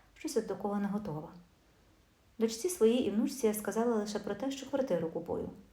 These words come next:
а в інші подробиці я їх не посвячувала. А вони самі собі вирішили, що цю квартиру я Дарині віддам, своїй улюбленій внучці. І нагода знайшлася,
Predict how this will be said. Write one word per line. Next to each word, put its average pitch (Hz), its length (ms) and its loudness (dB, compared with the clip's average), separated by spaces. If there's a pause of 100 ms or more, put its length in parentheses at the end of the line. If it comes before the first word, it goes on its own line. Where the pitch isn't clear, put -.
а 202 80 -2
в 190 140 -2
інші - 260 0
подробиці 269 500 0
я 196 100 0
їх 214 140 0
не 220 80 2
посвячувала. 175 680 -4 (800)
А 214 120 4
вони 294 200 6
самі 254 260 4
собі 208 240 4
вирішили, 262 480 4
що - 160 -10
цю 240 160 2
квартиру 240 400 2
я 269 120 4
Дарині 180 340 4
віддам, 165 320 -6 (180)
своїй 208 240 0
улюбленій 208 420 2
внучці. 180 440 -4 (520)
І 190 60 -4
нагода 226 360 2
знайшлася, 220 580 -2